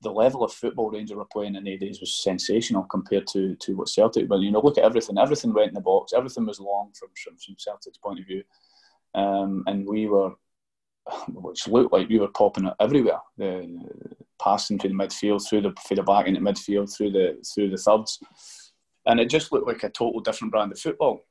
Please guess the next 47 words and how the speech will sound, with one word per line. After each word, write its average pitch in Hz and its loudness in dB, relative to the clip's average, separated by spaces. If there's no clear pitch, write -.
Um, 110 0
now, 107 -2
Celtic 143 -4
were 107 0
a 107 -6
ph-, 95 -10
phenomenal 101 -8
football 110 -8
team 101 -10
as 90 -12
well. 107 4
There's 107 -10
no 113 -6
getting 90 -4
away 104 0
from 131 -6
that. 104 2
But 104 2
I 120 -8
just, - -8
I, 127 -8
I 120 -10
was - -10
like, 98 -8
"Wow, 127 -4
look 139 -8
at - -8
the 98 -8
difference." - -6
And 110 4
looking 127 2
at 117 -2
that 117 6
difference, 113 2
I'm 107 -8
saying, 110 -8
"Well, 117 -4
you 117 -8
know, 113 -6
we, 110 -6
we 110 -4
did 113 -2
deserve 110 0
to 104 -10
win 101 -8
that 101 -10
title." - -10